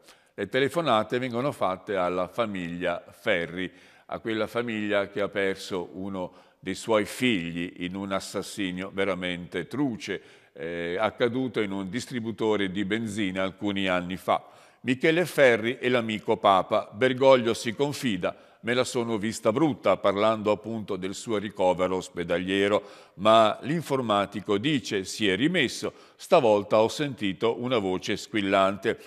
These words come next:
Vediamo Michele Ferri in questa fotografia che tiene, eh, in grembo un'immagine della Madonna,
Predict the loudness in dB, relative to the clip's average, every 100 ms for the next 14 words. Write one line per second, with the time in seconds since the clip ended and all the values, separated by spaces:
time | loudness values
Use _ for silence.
0 | -20 -14 -8 -2 2 2 0 -4 -4 -8
1 | -4 0 2 0 2 4 4 4 0 -4
2 | -4 -4 -2 -2 -4 -4 -4 0 -2 -2
3 | 0 0 0 -4 -10 -6 -4 -4 -4 -6
4 | -8 -18 -20 -10 -6 -4 -4 -4 -6 -6
5 | -6 0 2 2 0 0 -2 -2 -4 -2
6 | 2 2 2 -2 -2 -2 -2 0 0 4
7 | 2 2 2 2 4 4 2 0 2 2
8 | -2 -20